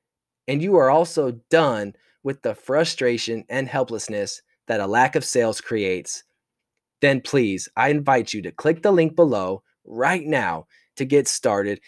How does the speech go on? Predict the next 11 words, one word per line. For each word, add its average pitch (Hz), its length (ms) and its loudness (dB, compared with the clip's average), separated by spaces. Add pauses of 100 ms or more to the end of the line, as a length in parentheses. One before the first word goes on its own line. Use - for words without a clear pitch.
(160)
and 123 160 0
watch 165 260 0
as 131 160 0
the 123 120 -4
leads 113 640 2
begin 131 520 -2
to 131 120 -6
convert 117 760 -2 (340)
as 110 280 -2
the 110 140 -6
sales 101 680 0